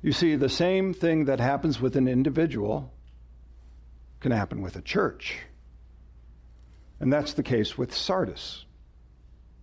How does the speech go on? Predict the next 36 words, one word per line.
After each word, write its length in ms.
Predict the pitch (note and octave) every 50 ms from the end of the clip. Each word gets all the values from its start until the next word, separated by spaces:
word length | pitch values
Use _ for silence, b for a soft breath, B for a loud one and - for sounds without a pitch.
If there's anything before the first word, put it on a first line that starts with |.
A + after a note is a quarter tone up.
| - - - B B B B B B
One 180 | - E3 E3+ E3
theologian 680 | E3 F3 F3 E3 D#3+ D3+ D3+ D#3 E3 E3 - D#3 D3+ -
put 140 | C#3+ D#3 D#3+
it 80 | C#3
this 220 | C#3 D3+ C#3 - -
way, 240 | C3+ B2 A#2 A2+ G#2+ B B B B B B B B B
"The 120 | - C#3+
church, 500 | C#3+ - - - F#3+ A3+ B3+ - - - - - - - -
the 140 | C3+ D3+ D3
congregation 760 | C#3+ D#3 G#3+ A3 F#3 D#3+ C#3 B2+ E3+ D3 D3 C#3+ - D#3+ D3
in 140 | D#3 C#3 C3+
Sardis 760 | C3 - - - D3+ E3 F3 D#3 B2 A#2 A2 - - - - - - -
was 260 | - C3 C3+ A#2+ A2 A#2
the 120 | B2+ A#2
very 380 | - D3+ D3 D#3 F3 F#3+ G3+ F#3+
reverse 540 | E3 D#3 C#3+ A2 C3+ C3+ C#3 C#3 C#3 - - -
of 100 | C3+ A#2
the 80 | B2 B2
church 380 | - - C#3 C3+ B2+ - -
in 260 | - - D3 C3 B2
Smyrna." 720 | B2 - - - - - D3 D3 D3 C3+ B2 G#2 F2+ E2 - -
Remember, 420 | C3 B2+ B2 B2 C3 C3+ C3+ B2+
Smyrna 400 | A2 - - D3+ D3+ D3+ C#3+ C3+
was 160 | A#2+ A#2+ A2 C3
under 200 | B2+ A#2 A#2 A2 - - b b b b b -
persecution. 800 | - C3 B2 - - - - C3+ C#3+ C#3+ - - A2 F2 F2 - - - - - - - B B B B B B B B B B B B
He 140 | - D3+ C#3
said, 240 | - D#3 D#3+ C3+ -
"Smyrna 440 | - - D#3 E3 E3 F3 F3+ F3+
was 200 | E3 D3 B2+ -
put 240 | - - - G3 G3
to 80 | F#3 E3
death 420 | C#3+ A#2 C3+ C#3 C#3+ C#3 - - - -
and 140 | B2 A#2+ A#2+
yet 200 | A#2+ A2+ - A2
lived. 520 | B2+ D#3 E3+ D3 B2 F#2 D2 - -